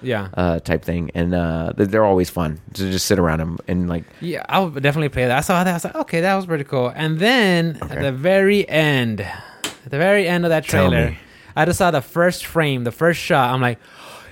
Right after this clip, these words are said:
Speaker 1: "It does fucking exist." Mikhail's like, "What are you talking about?" Tarnished One.
Speaker 2: Tarnished
Speaker 1: Rise.
Speaker 2: One.
Speaker 1: I was like, "Oh," like, I saw it, like, "Oh my God, they do exist." It was funny. I was talking to my boy Trip and Tofu. We're on Discord. We're just chit-chatting about, uh, uh, what we thought about Elden Rings. And I was like,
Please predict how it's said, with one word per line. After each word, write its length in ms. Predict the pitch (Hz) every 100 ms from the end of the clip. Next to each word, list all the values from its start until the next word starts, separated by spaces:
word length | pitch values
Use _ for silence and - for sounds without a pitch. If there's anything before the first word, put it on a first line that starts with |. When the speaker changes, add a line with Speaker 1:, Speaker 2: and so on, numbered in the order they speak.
| -
Speaker 1:
"It 200 | 135 135
does 260 | 151 143
fucking 360 | - 131 131 143
exist." 300 | 143 110 127
Mikhail's 280 | 127 - 165
like, 100 | 156
"What 120 | 180
are 40 |
you 80 | 294
talking 440 | 294 175 180 226 214
about?" 380 | 185 143 127 - - - - - - -
Tarnished 340 | - 156 202 -
One. 340 | 147 147 160 143 - -
Speaker 2:
Tarnished 480 | - 123 170 143 -
Speaker 1:
Rise. 100 | -
Speaker 2:
One. 220 | - 135 110 -
Speaker 1:
I 20 | -
was 80 | 151
like, 140 | 170
"Oh," 580 | - 165 196 214 233 247
like, 220 | 247 254 247
I 80 | 254
saw 280 | - 233
it, 40 | 269
like, 140 | 262
"Oh 200 | 247 269
my 140 | 277 285
God, 220 | 285 320
they 100 | 320
do 220 | 339 330
exist." 280 | 339 311 294
It 60 | 285
was 160 | 294
funny. 220 | - 269 285
I 60 |
was 120 | 269 254
talking 180 | 247
to 60 | 247
my 80 | 233
boy 180 | 220 226
Trip 360 | - 233 240
and 120 | 220
Tofu. 520 | 190 202 214 240 214 190
We're 180 | 180
on 160 | 180 180
Discord. 400 | 175 180 - 190
We're 80 | 180
just 200 | 175 165
chit-chatting 460 | 202 190 190 180
about, 300 | 170 143 135
uh, 460 | 117 139 131 104 -
uh, 320 | 135 123 113
what 140 | 113 147
we 60 |
thought 120 | 151 143
about 180 | 131
Elden 220 | 120 147 156
Rings. 200 | 165 151
And 60 |
I 20 | 143
was 120 | 147
like, 160 | 143